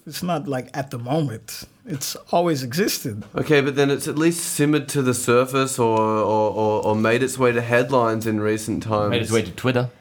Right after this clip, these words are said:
Speaker 1: I think that it's more that, uh, more that, uh,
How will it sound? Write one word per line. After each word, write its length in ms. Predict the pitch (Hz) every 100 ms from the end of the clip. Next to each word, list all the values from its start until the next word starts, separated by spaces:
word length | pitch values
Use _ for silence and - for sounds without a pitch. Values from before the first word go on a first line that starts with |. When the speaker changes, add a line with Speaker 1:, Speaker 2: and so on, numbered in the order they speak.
| _ _
Speaker 1:
I 60 | 165
think 280 | 165 185 180
that 180 | 170 156
it's 180 | 131
more 300 | 151 147 147 139
that, 400 | 135 135 135 151
uh, 280 | 131 131 120 - - -
more 440 | - 143 143 143 139
that, 420 | 135 135 135 -
uh, 400 | 147 131 131 127